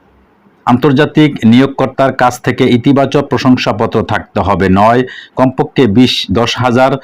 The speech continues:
বর্গফুট আয়তনের নিজস্ব স্থায়ী অফিস থাকতে হবে, যেখানে কর্মী বাছাই ও নিয়োগ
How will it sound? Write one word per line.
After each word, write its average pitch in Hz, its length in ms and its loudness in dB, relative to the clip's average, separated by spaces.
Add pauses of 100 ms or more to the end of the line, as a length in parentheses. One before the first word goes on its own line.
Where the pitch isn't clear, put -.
(300)
বর্গফুট 127 680 0
আয়তনের 113 460 0
নিজস্ব 113 440 0
স্থায়ী 120 360 -2
অফিস 107 360 0
থাকতে - 320 -4
হবে, 92 300 0 (300)
যেখানে 123 360 0
কর্মী 127 480 2
বাছাই 107 540 0
ও 110 120 2
নিয়োগ 110 280 2